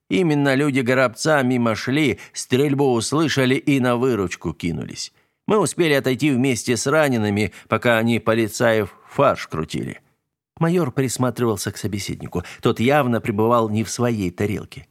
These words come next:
Он что-то знал или сказался вызов в контрразведку. Объективен ли он в оценке командиров других отрядов? Что там с Мещерским, о котором Булавин отказался говорить? Они и сейчас, между прочим, работают в одном районе.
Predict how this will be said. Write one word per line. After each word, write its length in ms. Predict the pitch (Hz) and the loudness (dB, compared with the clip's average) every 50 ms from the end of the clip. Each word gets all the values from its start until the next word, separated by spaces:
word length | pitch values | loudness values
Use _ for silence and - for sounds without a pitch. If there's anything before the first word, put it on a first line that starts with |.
| _ _ _ | _ _ _
Он 180 | - 160 107 | -2 0 0
что-то 400 | 90 - - 117 110 - 123 127 | -2 -4 -4 -6 -2 -2 -2 -2
знал 260 | 131 135 170 190 175 - - | -2 0 0 0 0 0 0
или 260 | - 143 143 156 143 113 | -2 0 0 0 0 -2
сказался 640 | - - - - 139 139 139 156 135 110 - - 127 | -4 -10 -4 -4 -2 0 0 0 -2 -2 -2 -2 -2
вызов 360 | 120 131 120 98 110 98 - _ | -2 -2 -2 -2 -4 -4 -6 _
в 40 | _ | _
контрразведку. 760 | - 123 104 101 113 113 120 120 123 107 - - - - - _ _ _ _ _ _ _ _ _ _ _ _ | -4 -4 -2 -2 -4 -4 -4 -4 -4 -6 -6 -8 -18 -20 -20 _ _ _ _ _ _ _ _ _ _ _ _
Объективен 580 | 160 147 165 165 147 - - 196 180 156 139 | -4 -2 -2 -4 -2 -2 -2 0 2 2 2
ли 220 | 135 139 147 156 - | 2 2 0 0 2
он 220 | - 147 143 135 | 2 2 2 2
в 40 | 127 | 2
оценке 420 | 131 127 - 147 135 120 - 131 117 | 0 0 0 -2 -2 -2 -2 -4 -2
командиров 640 | - 131 131 139 139 131 117 139 139 - 120 - - - _ _ | 0 0 2 2 0 0 0 0 0 0 -2 -4 -8 -20 _ _
других 460 | 123 151 160 160 147 139 113 87 - | -2 0 0 0 0 -2 -4 -4 -4
отрядов? 500 | 87 - - 82 80 78 - - - _ _ _ _ _ _ _ _ _ _ _ _ _ - | -8 -6 -6 -6 -6 -6 -10 -14 -18 _ _ _ _ _ _ _ _ _ _ _ _ _ -20
Что 240 | - - - 151 | -6 -4 -2 0
там 180 | - 120 107 95 | 2 2 0 0
с 140 | 92 - - | -2 -2 -4
Мещерским, 640 | 110 104 - - - 120 92 85 - - 107 95 - - - - | -4 -4 -2 -2 0 0 0 -2 -2 -2 -2 -2 -4 -8 -18 -4
о 100 | - 120 | -4 -2
котором 400 | 110 127 - 139 123 123 117 104 | -2 0 0 2 2 2 0 0
Булавин 500 | 98 113 123 123 120 117 113 113 110 - - | 0 0 2 2 2 2 2 0 -2 -2 -2
отказался 640 | - 117 - - 131 120 113 117 98 92 - 113 | -4 -4 -2 -4 -4 -2 0 -2 -2 -2 -4 -6
говорить? 460 | 107 - 120 131 123 98 87 - - _ _ _ _ _ | -4 -4 -2 -2 -2 -4 -6 -10 -14 _ _ _ _ _
Они 320 | - 175 180 180 170 151 | -2 0 0 0 0 0
и 60 | 131 | 0
сейчас, 480 | - - 147 151 - - 131 95 - - | -2 -2 -4 -4 -2 -2 -2 -2 -2 -2
между 260 | 87 90 82 95 104 | -4 -2 -2 -2 -2
прочим, 380 | - 127 139 135 - 135 120 120 | 0 0 0 0 0 0 0 2
работают 560 | 120 113 101 104 107 101 - 107 101 98 - | 0 0 0 -2 -4 -2 -2 -2 -4 -4 -2
в 80 | 101 | -2
одном 400 | 113 117 101 - 107 95 87 87 | -2 -2 -2 -2 -2 -2 -2 -2
районе. 480 | 90 101 113 113 104 90 73 71 - _ | -2 -2 -2 -2 -4 -4 -6 -8 -12 _